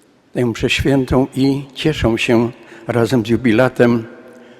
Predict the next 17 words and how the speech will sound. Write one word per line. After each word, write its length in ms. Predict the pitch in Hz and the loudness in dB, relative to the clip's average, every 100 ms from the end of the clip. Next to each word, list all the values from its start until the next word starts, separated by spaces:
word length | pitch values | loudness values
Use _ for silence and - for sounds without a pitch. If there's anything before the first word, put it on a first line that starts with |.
| - - - | -20 -20 -20
z 80 | - | -6
tego 220 | 135 131 | -4 -2
pięknego 640 | 127 - 120 - 170 151 143 135 - - - - - - - - - 123 | -2 -2 -2 2 4 4 2 -2 -10 -20 -20 -20 -20 -20 -20 -20 -14 -10
jubileuszu 840 | 131 123 135 123 151 - 135 131 120 - - | -2 2 2 2 2 4 2 0 -4 -16 -4
pięćdziesięciu 580 | 127 117 - 131 120 117 | -4 -2 -2 -2 0 0
lat 280 | 120 107 | 2 0
kapłaństwa. 800 | - 117 - 117 98 - - 101 101 - - - - - - - - - _ _ _ _ _ _ - | -2 -4 0 2 2 -2 -6 -6 -8 -18 -20 -20 -20 -20 -20 -20 -20 -20 _ _ _ _ _ _ -10
Witam 320 | 151 - 156 | -6 0 0
siostry 580 | 127 156 117 - 117 113 - - - - - - - - - | 2 0 0 -2 0 0 -2 -12 -20 -20 -20 -20 -20 -20 -8
zakonne. 720 | - 127 135 135 135 135 143 123 - - - - - _ _ _ _ _ _ _ _ - | -6 -2 2 2 2 2 -2 -6 -18 -20 -20 -20 -20 _ _ _ _ _ _ _ _ -6
Witam 320 | 139 - 143 | -6 -2 -2
was, 300 | 135 139 - | 0 -2 -4
bracia 420 | 131 123 135 - 131 | 0 2 2 2 -2
i 100 | 127 | 0
siostry 580 | - 120 - - 120 | 0 0 -2 -2 0
w 220 | 123 120 - | 0 -4 -8
Chrystusie. 600 | 127 - 120 107 117 | -8 -6 -8 -6 -8